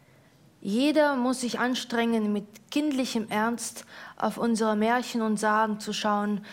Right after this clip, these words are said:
denn sie meinen es auch ernst, wenn sie von den verborgenen Möglichkeiten in uns Menschen sprechen, von den schlummernden Kräften tief in uns. Noch wissen wir nicht, was wir wirklich können, liebe Maria Wladimirovna.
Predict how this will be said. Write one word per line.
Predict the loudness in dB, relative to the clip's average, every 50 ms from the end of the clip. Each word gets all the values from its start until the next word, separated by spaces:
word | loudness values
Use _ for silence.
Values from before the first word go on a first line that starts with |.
| -18 -18 -14 -8 -2
denn | 0 0 0
sie | 2 2 2
meinen | 2 2 2 2 2 2
es | 0 -2 0
auch | 0 0 0 0
ernst, | 0 0 0 2 2 0 -4 -6 -8 -10 -12 -16 -18 -20 -20 -20 -20 -20 -14 -6
wenn | -2 0 0 0
sie | 0 0 -2 -2
von | 0 0 0 0
den | 0 -2 -2
verborgenen | -2 -2 0 0 2 2 4 4 2 2 2 2 2
Möglichkeiten | 2 2 2 2 0 -2 -2 0 0 0 0 0 0 -2 -6 -4
in | -2 -2
uns | -2 -2 -2 -2 -4 -4
Menschen | -2 -2 -2 -2 -4 -4 -4 -6
sprechen, | -6 -6 -6 -4 -2 -2 -2 -2 -4 -4 -4 -6 -12 -14 -14 -14 -16 -14 -8 -4
von | -2 0
den | 0 0 0
schlummernden | 0 0 2 4 4 4 4 2 0 0 -2 -2 -4
Kräften | -4 0 0 0 0 -2 -6 -4 -4 -4 -4 -4 -6
tief | -8 -4 -2 0 0 0 0
in | 0 0 0
uns. | 0 0 0 -2 -4 -6 -8 -10 -12 -18 -20 -20 -20 -20 -20 -20 _ _ _ _ _ _
Noch | -2 0 0 0 0 0
wissen | 0 0 0 0 0
wir | 2 2 2
nicht, | 2 2 0 -2 -4 -4 -2
was | -2 -2 0
wir | 0 0 2
wirklich | 2 0 0 0 -2 -6 -4 -2
können, | 0 0 0 2 0 -2 -2 -4 -6 -10 -16 -20 -20 -20 -20 -20 _ _ -4
liebe | 0 0 2 2 2 2 2
Maria | 2 2 2 2 2 2
Wladimirovna. | 0 0 0 0 0 0 0 0 0 -2 -4 -6 -6